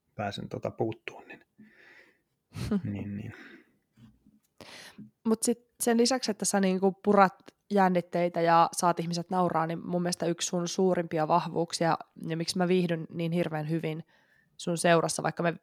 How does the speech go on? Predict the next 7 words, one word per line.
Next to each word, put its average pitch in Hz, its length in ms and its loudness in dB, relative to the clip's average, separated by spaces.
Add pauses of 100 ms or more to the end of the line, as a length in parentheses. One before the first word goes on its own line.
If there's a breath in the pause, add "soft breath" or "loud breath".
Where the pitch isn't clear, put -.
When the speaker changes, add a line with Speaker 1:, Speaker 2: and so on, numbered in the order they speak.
Speaker 2:
me 175 220 -4
viestitellään 165 560 2
pääasiassa 160 580 2
WhatsApp-ääniviestein, 156 1300 -6
niin 160 300 -8
niiden 170 360 0
ääniviestien 165 760 2